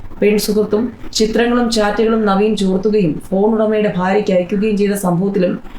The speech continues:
ഇയാൾക്കെതിരെ കേസെടുത്തിട്ടുണ്ട്. സംഭവത്തിൽ അന്വേഷണം നടന്നുവരുന്നതായും തണ്ണിത്തോട് പോലീസ് അറിയിച്ചു. കാലിക്കറ്റ് സർവകലാശാല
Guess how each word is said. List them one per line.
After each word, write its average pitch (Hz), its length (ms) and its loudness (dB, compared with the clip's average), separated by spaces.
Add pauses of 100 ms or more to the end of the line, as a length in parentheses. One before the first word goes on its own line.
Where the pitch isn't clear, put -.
(200)
ഇയാൾക്കെതിരെ 208 560 2
കേസെടുത്തിട്ടുണ്ട്. 156 680 -2 (140)
സംഭവത്തിൽ 190 400 0 (500)
അന്വേഷണം 226 440 2
നടന്നുവരുന്നതായും 208 720 2
തണ്ണിത്തോട് 208 380 2
പോലീസ് 160 280 0 (140)
അറിയിച്ചു. 165 320 0 (420)
കാലിക്കറ്റ് 277 460 2
സർവകലാശാല 226 680 2